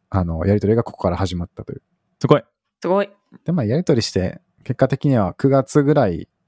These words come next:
Speaker 1: からピトパさんのネットワークに入って、で、そこから、あの、一応なんですが、マネタイズが成功するという感じですね。
Speaker 2: おー。
Speaker 3: 素晴らしい。
Speaker 1: はい。その始まりが四月だったと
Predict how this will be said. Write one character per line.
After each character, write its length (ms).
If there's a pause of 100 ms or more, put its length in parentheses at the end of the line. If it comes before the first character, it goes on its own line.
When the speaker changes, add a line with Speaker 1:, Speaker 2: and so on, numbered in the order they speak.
(160)
Speaker 1:
か 120
ら 160
ピ 100
ト 80
パ 80
さ 100
ん 40
の 60
ネ 100
ッ 20
ト 160
ワ 100
ー 40
ク 120
に 200 (200)
入 220
っ 20
て、 500 (520)
で、 60
そ 100
こ 80
か 140
ら、 260 (500)
あ 140
の、 140
一 320
応 160
な 120
ん 120
で 80
す 140
が、 320
マ 120
ネ 100
タ 140
イ 60
ズ 140
が 220
成 160
功 180
す 100
る 80
と 60
い 60
う 20
感 240
じ 100
で 100
す 160
ね。 80
Speaker 2:
お 800
ー。 20
Speaker 3:
素 40
晴 60
ら 140
し 100
い。 200 (640)
Speaker 1:
は 160
い。 120
そ 160
の 80
始 180
ま 100
り 60
が 80
四 140
月 180
だ 80
っ 80
た 100
と 160